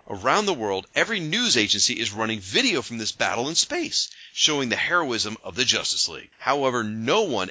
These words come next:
ever stops to question where this video footage is coming from. Mister Miracle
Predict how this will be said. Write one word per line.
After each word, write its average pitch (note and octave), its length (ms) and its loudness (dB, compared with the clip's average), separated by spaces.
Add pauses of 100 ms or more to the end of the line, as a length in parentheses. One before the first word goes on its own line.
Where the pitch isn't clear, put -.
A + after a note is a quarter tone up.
ever C#3+ 240 0
stops - 380 -2
to - 80 -8
question F2+ 440 -2
where F#2 220 2
this F2 160 0
video E2+ 280 -2
footage D2 360 -8
is C2+ 100 -6
coming G#3+ 380 0
from. - 180 -16 (380)
Mister G3 260 2
Miracle F#2+ 460 2